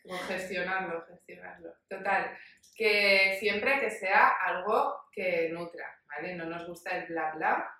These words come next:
Y este, este tema de los retiros también era para informar del nuestro, claro,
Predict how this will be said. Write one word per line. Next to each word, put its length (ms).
Y 480
este, 1000
este 640
tema 380
de 60
los 160
retiros 680
también 380
era 200
para 200
informar 480
del 200
nuestro, 580
claro, 360